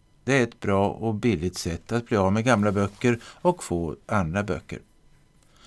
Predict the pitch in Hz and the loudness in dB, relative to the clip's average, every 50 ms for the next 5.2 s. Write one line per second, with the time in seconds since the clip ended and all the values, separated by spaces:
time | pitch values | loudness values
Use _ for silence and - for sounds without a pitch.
0 | - - - - - - - - - - _ _ _ _ _ - - - - - | -20 -20 -20 -20 -20 -20 -20 -20 -20 -20 _ _ _ _ _ -20 -20 -20 2 8
1 | 190 185 175 - - - - - - 160 160 180 160 - 175 - - - 110 98 | 8 8 8 8 0 -2 -2 2 2 6 6 6 6 6 2 -2 2 2 4 4
2 | 92 87 101 104 - 98 87 - 87 - - 135 117 98 - 90 101 95 - - | 4 4 2 2 2 0 0 -2 -4 -2 2 2 2 2 2 0 0 0 2 2
3 | 127 120 - - - - 120 117 123 120 - 98 82 87 - - 95 90 104 95 | 2 2 2 -2 -2 0 2 2 2 0 0 -2 -4 -4 -2 -2 -2 0 0 0
4 | 85 - 95 82 78 73 71 - - 95 82 82 76 69 80 80 80 82 85 85 | 0 0 -4 -4 -4 -6 -8 -6 -8 -6 -4 -4 -6 -6 -6 -6 -4 -4 -4 -4
5 | 82 90 82 | -4 -4 -6